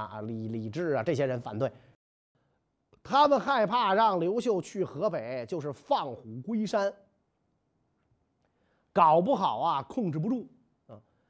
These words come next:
刘秀是当然很想去河北做一番事情啊，但是绿林军现在的势力啊，在更始政权中很大，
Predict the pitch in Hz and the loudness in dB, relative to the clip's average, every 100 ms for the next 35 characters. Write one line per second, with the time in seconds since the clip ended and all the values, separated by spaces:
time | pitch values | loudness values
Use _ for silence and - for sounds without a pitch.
0 | _ _ 151 214 320 349 - 339 233 196 | _ _ 0 2 4 2 4 4 4 2
1 | 220 - 262 285 254 208 208 - 190 277 | -2 0 0 0 0 0 -2 -6 -6 -4
2 | - 135 127 185 - - 156 147 120 113 | -6 -6 -8 -10 -10 -10 -8 -6 -8 -10
3 | - 175 135 123 170 170 - 214 139 113 | -8 -6 -6 -6 -8 -8 -10 -14 -12 -14
4 | - _ _ - 101 _ _ _ - 269 | -20 _ _ -20 -20 _ _ _ 0 0
5 | 220 254 269 247 190 233 226 247 226 233 | 2 0 0 0 0 0 -4 -4 -4 -4
6 | 220 214 170 160 - 247 185 160 143 123 | -2 -4 -4 -6 -8 -4 -2 -2 -2 -4
7 | 113 147 139 220 208 - 127 180 151 170 | -6 -6 -4 -4 -4 -6 -8 -6 -6 -4
8 | 180 - 110 107 - - | -6 -8 -12 -10 -6 -8